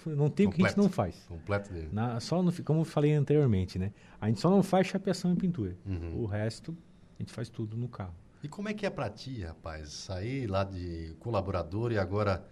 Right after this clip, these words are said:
Speaker 2: ser um gestor e ainda gerar emprego e renda? Conseguir fazer ver as pessoas crescerem
Speaker 1: Assim, ó,
Speaker 2: também.
Speaker 1: pra mim, vou ser bem sincero pra ti, não mudou muito.
Speaker 2: Uhum.
Speaker 1: Porque ali na Toyota eu já tinha a visão de,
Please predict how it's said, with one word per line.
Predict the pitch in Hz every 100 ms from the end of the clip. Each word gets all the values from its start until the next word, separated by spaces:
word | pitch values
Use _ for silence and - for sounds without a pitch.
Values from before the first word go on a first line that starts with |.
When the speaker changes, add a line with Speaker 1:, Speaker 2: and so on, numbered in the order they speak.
| - - -
Speaker 2:
ser | - 113
um | 113
gestor | 90 98 - - 110
e | 117
ainda | 107 107 98 90 85 - -
gerar | 101 107 95 113
emprego | 104 - 113 110
e | 90
renda? | 85 80 73 69 -
Conseguir | - 90 - 101
fazer | 101 87 98
ver | 92
as | 90
pessoas | - - 90
crescerem | - 85 -
Speaker 1:
Assim, | -
ó, | 135
Speaker 2:
também. | 107 71
Speaker 1:
pra | 190 196
mim, | 151 180 175
vou | 120 123
ser | -
bem | 131 147
sincero | 147 - 143 139
pra | 135
ti, | - 104 - -
não | 143 165
mudou | 180 175
muito. | 170 156 110 - -
Speaker 2:
Uhum. | 95 85 85 90
Speaker 1:
Porque | 135 -
ali | 160 185
na | 190
Toyota | 175 151 160 160
eu |
já | 143
tinha | 139 - 156
a |
visão | 131 120 127 127
de, | 113 117 117 113 110 107